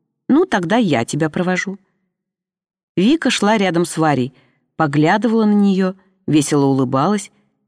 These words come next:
и казалось, что она действительно рада их встрече. И опять, как и тогда, во времена их прошлого знакомства, повеяло от её разговоров иной жизнью,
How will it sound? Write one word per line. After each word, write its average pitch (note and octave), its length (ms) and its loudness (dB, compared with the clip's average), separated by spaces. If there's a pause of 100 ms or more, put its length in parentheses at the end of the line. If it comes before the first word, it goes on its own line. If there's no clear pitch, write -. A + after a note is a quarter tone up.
(140)
и - 80 -2
казалось, A#3 640 0 (260)
что - 300 -2
она G3 200 2
действительно G#3 800 0
рада G3 300 0
их - 320 -6
встрече. - 640 -4 (840)
И D#3+ 60 0
опять, A#3+ 460 -2 (280)
как F#3 200 -4
и F#3 60 0
тогда, F3 500 0 (400)
во E3+ 140 0
времена G#3 420 2
их - 260 -4
прошлого D#3 540 0
знакомства, D#3 720 -2 (400)
повеяло A3+ 580 2 (100)
от E3 160 -4
её F#3 260 0
разговоров F3+ 600 0 (100)
иной A3 360 2
жизнью, C3+ 500 -2